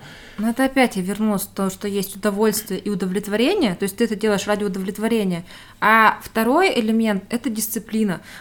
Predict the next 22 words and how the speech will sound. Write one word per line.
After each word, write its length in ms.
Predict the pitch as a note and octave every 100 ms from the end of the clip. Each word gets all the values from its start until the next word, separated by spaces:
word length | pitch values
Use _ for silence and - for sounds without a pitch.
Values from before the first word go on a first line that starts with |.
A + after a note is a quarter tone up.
| -
Ну, 60 |
то 80 | A#3+
есть 140 | E3 -
дисциплина — 440 | - A#3 C4 E4+
это 120 | A#3+
сестра 340 | F#3+ G3 - A3+
мотивации, 600 | F#3 F#3 G3+ F4 - G#3+
то 100 | F#3+
есть 100 | F#3+
у 40 |
тебя 240 | G#3 G#3+ G#3
вот 80 |
эта 120 | F#3+ F#3
вот 100 | G3+
мотивация 540 | G#3+ A3+ G#3+ G3 F#3
"хочу 300 | F#3 F#3+ A#3+
быть 240 | F#3+ G#3
здоровым" 500 | F3+ G3 G#3+ G#3 F3
просыпается, 800 | F3 G3 G3+ A#3+ D#4+ F4 - F#3 - - -
это 260 | B3 B3 A3+
тридцать 380 | A3+ A#3+ A3+ -
процентов 600 | E3+ G3+ A3+ A#3+ F3